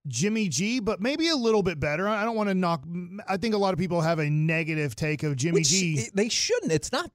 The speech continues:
Speaker 2: bad.
Speaker 1: Right. It's just he gets hurt a lot.
Speaker 2: Yeah.
Speaker 1: It, the issue once again for San Francisco is, like, that S O B got hurt on us again, and that's his whole career. But if Mac Jones stays healthy, I think he's gonna win more than he loses,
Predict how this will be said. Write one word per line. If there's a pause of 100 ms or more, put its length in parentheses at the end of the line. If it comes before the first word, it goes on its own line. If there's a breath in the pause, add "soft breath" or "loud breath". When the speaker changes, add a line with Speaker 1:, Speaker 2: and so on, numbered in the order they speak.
Speaker 2:
bad.
Speaker 1:
Right.
It's
just
he
gets
hurt
a
lot.
Speaker 2:
Yeah.
Speaker 1:
It,
the
issue
once
again
for
San
Francisco
is,
like,
that
S
O
B
got
hurt
on
us
again,
and
that's
his
whole
career.
But
if
Mac
Jones
stays
healthy,
I
think
he's
gonna
win
more
than
he
loses,